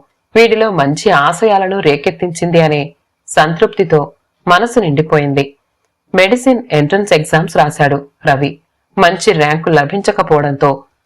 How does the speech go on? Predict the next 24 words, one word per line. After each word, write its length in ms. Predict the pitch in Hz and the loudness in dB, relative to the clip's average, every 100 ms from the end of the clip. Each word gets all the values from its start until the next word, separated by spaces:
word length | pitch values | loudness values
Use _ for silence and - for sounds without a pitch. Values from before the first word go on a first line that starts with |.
| _ 208 | _ 0
ప్రైవేట్ 380 | 226 247 240 | 2 0 -2
కాలేజీలో 520 | - 151 143 139 143 190 | -2 0 0 0 0 0
సీటు 340 | - 143 151 | 0 0 2
దొరికింది. 560 | 156 147 151 135 135 _ _ _ _ - | 0 0 -2 -2 -2 _ _ _ _ -2
డొనేషన్లకి, 760 | 214 226 233 202 165 139 180 196 | 0 2 0 0 -2 0 0 0
ఫీజులకి, 640 | 160 165 175 165 156 160 | 2 0 2 -2 -2 -4
పుస్తకాలకి, 880 | 165 151 - 170 165 143 139 147 - _ _ _ 170 | 0 -2 0 -2 0 -2 -2 -4 -4 _ _ _ 0
బ్యాంకులో 440 | 185 226 226 202 | 0 0 -2 -2
డబ్బు 320 | 160 143 151 | 0 -2 0
జోలికి 440 | 185 165 151 - 196 | 0 2 0 0 0
వెళ్ళక 380 | 151 139 175 208 | 0 0 -2 -2
తప్పలేదు. 600 | 160 165 147 143 135 - _ _ _ - | -4 0 0 0 -2 -6 _ _ _ -2
అప్పట్లో 580 | 156 214 214 175 139 - _ _ - | -2 0 -2 0 0 -4 _ _ -2
రామనాథం 580 | 170 170 214 294 160 160 151 | 2 2 0 -2 -2 -2 0
గారు 120 | 151 | -2
చెప్పిన 420 | - 147 - 175 | 0 -2 0 -2
మాటలు 520 | 165 139 151 147 139 _ _ - | 0 0 0 -4 -4 _ _ -4
నాకు 260 | 185 185 196 | 0 0 0
ఇప్పటికీ 580 | 143 135 - 165 139 180 | -2 -6 -6 -4 -2 0
గుర్తున్నాయి. 640 | 170 - 160 151 143 - _ _ _ - | 0 0 0 -2 -2 -6 _ _ _ 0
ఆయన 480 | 185 180 170 147 135 _ _ - | 0 2 0 -2 -4 _ _ -2
నేను 200 | 220 208 | 0 0
పనిచేసే 560 | 202 139 170 220 208 202 | 0 -2 2 0 0 0
ఆఫీస్లో 720 | 143 147 165 170 156 139 | 2 0 -2 -4 0 -2